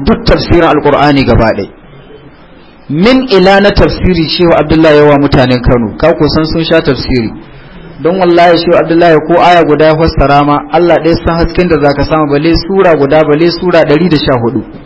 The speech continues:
Qur'ani gaba ɗaya kenan. Fatabu, nan take suka tuba jami'an baki ɗaya. Kaga sun sha tafsir kenan. Da haka ashe alaƙar Kano da Sokoto ta addini ce.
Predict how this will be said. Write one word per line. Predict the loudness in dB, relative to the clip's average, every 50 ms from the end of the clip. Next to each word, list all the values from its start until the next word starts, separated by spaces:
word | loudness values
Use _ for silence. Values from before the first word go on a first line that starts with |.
| -20 -20 -20 -20 -20 -20 -20 -20 -20 -20 -20 -20 -10 -4
Qur'ani | -2 0 0 2 2 2 2 2
gaba | 0 2 2 0 0 0
ɗaya | -2 -4 -4
kenan. | -6 -8 -8 -8 -10 -12 -14 -18 -20 -20 -20 -20 -20 -20 -20 -20 -20 -20 -20 -20 -20 -20 -20 -20 -20 -20 -20 -20 -20 -20 -20 -20 -20 -20 -20 -20 -20 -20 -20 -20 -20 -20 -20 -20 -20 -20 -20 -20 -20 -20 -20 -20 -20 -20 -20 -20 -20 -20 -20 -20 -20 -20 -20 -20 -20 -20 -20 -20 -20 -20 -20 -8 -4
Fatabu, | -4 -2 0 2 2 2 2 2 2 0 0 0 -2 -6 -12 -18 -20 -20 -20 -20 -20 -20 -20 -20 -14 -10
nan | -6 -2 0 0 0 0 0
take | 2 2 2 2 0 0
suka | -2 0 0 0 0
tuba | 0 0 0 0 2 2 2
jami'an | 2 2 0 0 0 0 0 0 0 0
baki | 0 0 0 -2 -4 -4
ɗaya. | -2 -2 -4 -6 -6 -10 -16 -6
Kaga | -2 -2 0 0 0
sun | -2 -2 -4 -4 -2
sha | 0 -2 0
tafsir | 0 -2 -4 -4 -6 -8 -8 -6
kenan. | -6 -6 -6 -6 -8 -14 -18 -20 -20 -20 -20 -20 -20 -20 -20 -20 -20 -14 -6
Da | -4 -4
haka | -2 0 0 0
ashe | 0 0 0 0
alaƙar | 0 2 2 2 2 0 -2 -4 -2
Kano | -2 -2 -2 -2
da | -2 -4 -4
Sokoto | -4 -4 -4 -2 -4 -4 -4 -2
ta | -2 0 0
addini | -2 -2 -4 -4 -4 -4 -4 -4
ce. | -6 -6 -8 -10